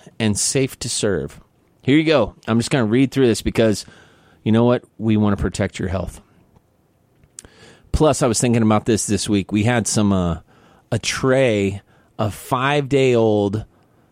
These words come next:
Panda Express, <clears throat> uh, chow mein noodles in the fridge.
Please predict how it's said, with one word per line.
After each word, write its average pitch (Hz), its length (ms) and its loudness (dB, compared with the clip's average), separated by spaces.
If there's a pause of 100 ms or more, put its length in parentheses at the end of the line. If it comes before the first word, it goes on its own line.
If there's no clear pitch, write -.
(300)
Panda 131 440 0
Express, 113 760 -2 (420)
<clears throat> - 840 -4
uh, 92 380 -2 (140)
chow 123 240 -2
mein 117 240 2
noodles 104 500 0 (100)
in 110 100 2
the 104 80 2
fridge. 101 500 -2